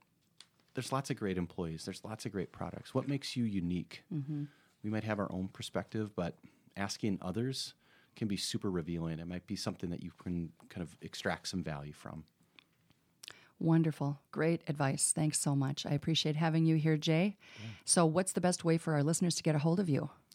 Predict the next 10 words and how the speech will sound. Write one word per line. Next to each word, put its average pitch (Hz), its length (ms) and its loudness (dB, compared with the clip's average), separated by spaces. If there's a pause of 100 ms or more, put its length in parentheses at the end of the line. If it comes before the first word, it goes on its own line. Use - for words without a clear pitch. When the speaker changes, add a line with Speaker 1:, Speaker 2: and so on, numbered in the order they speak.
(680)
Speaker 1:
Well, 107 100 6
we 117 140 10
have 131 160 8
a 117 60 8
website. 107 560 4 (340)
Speaker 2:
All 143 80 0
right. 143 420 4
Speaker 1:
That's 95 160 -6
fantastic. 95 800 -2 (120)
Uh, 92 520 4